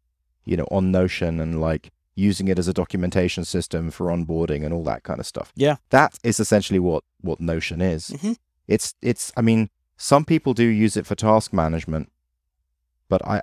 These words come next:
Speaker 1: I, it doesn't seem to me to be the obvious choice. Um, it seems to me to be more like a s-, a share cho-, SharePoint kind of thing. I mean, Matteo uses it for task management,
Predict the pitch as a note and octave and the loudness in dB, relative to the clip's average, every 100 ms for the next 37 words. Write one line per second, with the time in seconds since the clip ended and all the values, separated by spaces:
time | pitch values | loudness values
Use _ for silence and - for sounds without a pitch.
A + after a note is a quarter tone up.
0 | - - - B2 A2+ A#2+ - A#2 A2 G#2 | -6 -12 -4 -2 0 0 2 2 2 2
1 | G2+ G2+ F#2 F2+ F2 - F#2+ F#2+ F2 D#2 | 2 0 -2 0 0 2 0 2 0 -2
2 | - - - _ _ - - C2 - - | -4 -10 -16 _ _ -8 -4 -4 -6 -14
3 | - _ _ _ _ _ _ F#2 F2+ F2+ | -20 _ _ _ _ _ _ 0 2 4
4 | F2+ F2 F2 G2+ - B2 - G2+ F#2+ F#2+ | 2 0 0 -2 2 2 2 0 2 0
5 | F#2 F#2 F#2 E2 D#2+ F2+ - F#2+ - F2+ | 0 2 2 2 0 -4 -8 -8 -2 0
6 | F2 - - - G2+ F#2+ G#2 - G#2 G2+ | 0 -2 -8 -4 0 0 0 -2 -2 0
7 | G2+ F#2+ G#2 G#2 G#2 - A2+ G#2 F2 E2 | 0 2 2 2 0 2 2 2 0 -4
8 | F2 - - D2+ - D#2 D#2+ F2+ | -8 -8 -2 -2 -2 -4 -2 -2